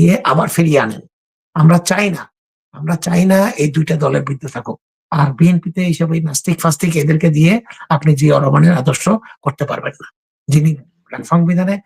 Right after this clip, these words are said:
বিসমিল্লাহ রহমানের রহিম সংশোধন করেছেন। তার দলে নাস্তিক কিভাবে থাকতে পারে? তার দলের মহাসচিব কিভাবে বলতে পারে যে কো-, কোরআনের সাথে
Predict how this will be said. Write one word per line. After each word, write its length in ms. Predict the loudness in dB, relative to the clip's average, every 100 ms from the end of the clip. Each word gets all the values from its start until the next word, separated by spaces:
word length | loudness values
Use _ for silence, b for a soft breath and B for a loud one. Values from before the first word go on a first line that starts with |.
| _ _ -6
বিসমিল্লাহ 480 | -4 0 0 0 0
রহমানের 360 | 2 2 2 2
রহিম 200 | 0 -2 -6
সংশোধন 360 | -8 -8 -10 -10
করেছেন। 280 | -10 -12 -14 -18 _ _ _ _ _ -2
তার 180 | 0 -2
দলে 220 | 0 0 0 -2
নাস্তিক 280 | -6 -10 -10
কিভাবে 220 | -10 -10 -12
থাকতে 200 | -16 -18
পারে? 180 | -18 -20 _ _ _ _ _ _
তার 180 | -4 -2 -2
দলের 200 | 0 0 0
মহাসচিব 400 | 0 0 -2 -8 -8
কিভাবে 240 | -4 0 2 0
বলতে 160 | 0 -2
পারে 140 | -4 -6 _ _ _ -12
যে 60 | -12 -14 _ _ _ _
কো-, 220 | -4 -4 0
কোরআনের 340 | 0 2 0 -2
সাথে 200 | -4